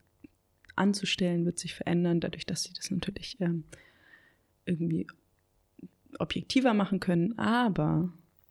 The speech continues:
was sie auch können, ist tatsächlich, wenn ein Mitarbeiter in die Firma kommt und dort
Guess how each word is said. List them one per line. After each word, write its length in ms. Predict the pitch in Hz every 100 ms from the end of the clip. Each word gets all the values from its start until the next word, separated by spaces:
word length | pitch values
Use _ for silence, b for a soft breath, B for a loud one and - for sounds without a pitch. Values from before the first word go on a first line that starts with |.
| _ -
was 200 | 175 -
sie 140 | -
auch 160 | 175 -
können, 400 | 196 185 190 240
ist 280 | 180 - -
tatsächlich, 600 | 196 - 196 196 175 -
wenn 240 | 170 -
ein 300 | 190 175 196 -
Mitarbeiter 600 | - 175 185 175 175 160
in 100 | 180
die 120 | 170 165
Firma 280 | 180 170 -
kommt 420 | - 240 233 - b b b b b _
und 260 | 180 175
dort 180 | 180 180